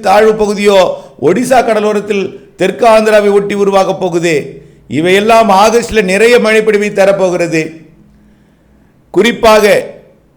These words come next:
இன்று நேற்றை விட மழை பொழிவு கூடுதலாக இருக்கும். நாளையிலிருந்து தான் நிறைய பரப்பிலே நிறைய இடிமின்னலுடன் நிறைய மழை பொழிவை கொடுக்க போகிறது. வானிலை அறியாமல்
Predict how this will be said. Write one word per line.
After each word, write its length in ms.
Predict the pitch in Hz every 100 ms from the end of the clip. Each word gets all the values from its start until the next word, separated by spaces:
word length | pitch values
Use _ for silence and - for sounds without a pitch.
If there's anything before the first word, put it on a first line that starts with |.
| 131 196
இன்று 300 | 226 233 220 214 156
நேற்றை 320 | 208 208 220
விட 120 | 226 220
மழை 160 | 202 220 220
பொழிவு 240 | 214 220 214
கூடுதலாக 440 | 214 208 208 202 196
இருக்கும். 320 | 196 196 185 165
நாளையிலிருந்து 720 | 180 214 226 202 208 214 214 208
தான் 180 | 196 175 - - _ 123 151
நிறைய 340 | 208 233 254 247
பரப்பிலே 420 | 220 214 208 196 180 143
நிறைய 320 | 190 226 240 233 208
இடிமின்னலுடன் 680 | 214 208 196 196 190 185 160 123 123
நிறைய 260 | 151 208 233 208
மழை 160 | 208 202
பொழிவை 240 | 190 185 180
கொடுக்க 300 | 180 165 165
போகிறது. 440 | 165 160 156 156 143 - - - _ _ _ _ _ _ _ _ _ _ _ _ _ _ _ _ _ -
வானிலை 500 | 120 180 233 226 220 202
அறியாமல் 500 | 190 226 220 226 226